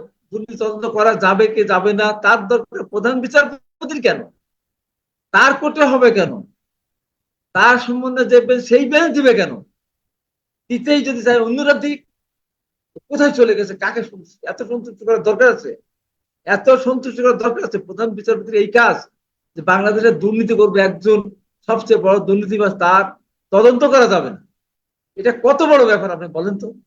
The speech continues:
এগুলিকে মনে করছেন যে এর বাইরে এমনি এমনি যাবে?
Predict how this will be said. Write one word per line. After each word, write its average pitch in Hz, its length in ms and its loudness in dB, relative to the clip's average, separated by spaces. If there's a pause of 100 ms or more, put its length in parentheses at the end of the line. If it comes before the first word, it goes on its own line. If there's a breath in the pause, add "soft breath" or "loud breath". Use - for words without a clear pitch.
(460)
এগুলিকে 196 420 -2
মনে 214 220 -4
করছেন 208 300 -6
যে 220 60 2
এর 208 120 2
বাইরে 202 260 4
এমনি 208 220 2
এমনি 233 180 -2
যাবে? 233 260 2